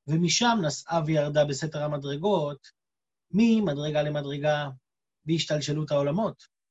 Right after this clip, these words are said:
היא משתלשלת ומשתלשלת, עד שנתלבשה בדברים גשמיים בענייני העולם. זה כמו שאמרנו על ה-, על המים שעברו בדרך הסלע. נכון שהם קיבלו קצת דברים בדרך,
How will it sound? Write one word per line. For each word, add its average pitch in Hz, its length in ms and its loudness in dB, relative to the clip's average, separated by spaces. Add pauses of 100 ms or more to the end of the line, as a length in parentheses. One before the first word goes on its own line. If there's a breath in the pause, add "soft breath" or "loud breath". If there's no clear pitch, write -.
(300)
היא 135 80 -10
משתלשלת 147 520 -2
ומשתלשלת, 156 420 -2 (100)
עד 240 180 -2
שנתלבשה 196 640 -2
בדברים 202 380 -2
גשמיים 220 340 -2
בענייני 208 240 0
העולם. 208 320 2
זה 147 80 -8
כמו 175 120 -6
שאמרנו 170 320 -2
על 165 80 2
ה-, 160 100 2 (400)
על 143 140 -2
המים 175 220 4
שעברו 165 320 4
בדרך 175 240 6
הסלע. 165 340 6 (440 loud breath)
נכון 247 180 4
שהם 226 160 2
קיבלו 202 300 2
קצת 208 140 4
דברים 190 240 4
בדרך, 180 440 4